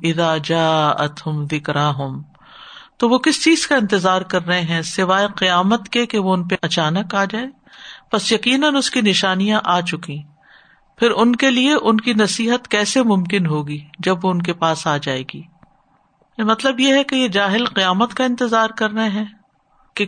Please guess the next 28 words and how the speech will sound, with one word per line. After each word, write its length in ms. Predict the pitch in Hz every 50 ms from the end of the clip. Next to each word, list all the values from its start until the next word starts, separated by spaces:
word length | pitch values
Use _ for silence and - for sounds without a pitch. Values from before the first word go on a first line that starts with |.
| 185
قیامت 420 | - 196 190 190 190 208 214 196 196
آئے 200 | 185 190 202 208
گی 140 | 196 226
تو 160 | 226 - 233 202
سمجھیں 500 | - - 208 196 208 214 214 220 220 202
گے، 60 | 214
سدھریں 420 | 196 - 202 185 175 202 214 226 214 202
گے۔ 100 | 208 196 202 - - - _ - - - _ _ _ _ -
قیامت 420 | 190 185 185 190 202 220 196 -
کی 120 | - 226
نشانیاں 500 | 208 208 190 - 208 190 196 202 226 240
تو 120 | 226 254 240
نظر 260 | 226 240 240 254 254
آ 120 | 269 277
چکی 380 | 269 269 - 233 - - 214 202
ہیں، 140 | 196 214 214
لیکن 320 | 202 196 196 208 214 208
یہ 100 | 208 214
سر 200 | 196 - 220 220
اٹھا 280 | 220 208 202 196 190 190
کے 140 | 190 240 233
نہیں 200 | 233 233 233 226
دیکھتے، 380 | 185 185 190 190 - - 208
نہ 80 | 196 202
عبرت 380 | 196 180 170 190 214 214 208
حاصل 280 | 202 185 175 - 208 190
کرتے 380 | 190 - 190 180 175 - 190 196
ہیں، 120 | 196 208